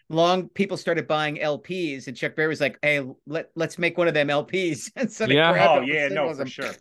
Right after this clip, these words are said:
Speaker 3: Yeah.
Speaker 1: So.
Speaker 2: Well, they,
Speaker 3: And, um,
Speaker 2: the
Speaker 3: I'll shout out Brown Eyed Handsome Man and
Speaker 1: Yeah.
Speaker 3: Memphis as, um, great examples of him. He was the person who was, who understood and was interested in racial relations even back then, even while he's making records for white people,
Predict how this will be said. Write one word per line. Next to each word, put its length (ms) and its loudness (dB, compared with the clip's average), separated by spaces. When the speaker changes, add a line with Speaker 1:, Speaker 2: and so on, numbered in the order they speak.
Speaker 3:
Yeah. 140 -4
Speaker 1:
So. 200 -4
Speaker 2:
Well, 160 0
they, 180 4
Speaker 3:
And, 140 -2
um, 100 2
Speaker 2:
the 100 6
Speaker 3:
I'll 140 4
shout 260 2
out 220 0
Brown 240 0
Eyed 160 -4
Handsome 420 -10
Man 520 -6
and 160 -4
Speaker 1:
Yeah. 80 0
Speaker 3:
Memphis 360 -8
as, 400 -6
um, 220 -8
great 320 -4
examples 680 -8
of 140 -14
him. 160 -14
He 120 -6
was 100 -8
the 80 -8
person 320 -8
who 120 -4
was, 180 -8
who 360 -12
understood 720 -10
and 100 -16
was 160 -16
interested 500 -16
in 200 -16
racial 300 -18
relations 360 -20
even 180 -16
back 260 -10
then, 340 -12
even 220 -14
while 160 -10
he's 160 -14
making 260 -16
records 320 -16
for 120 -20
white 180 -16
people, 280 -20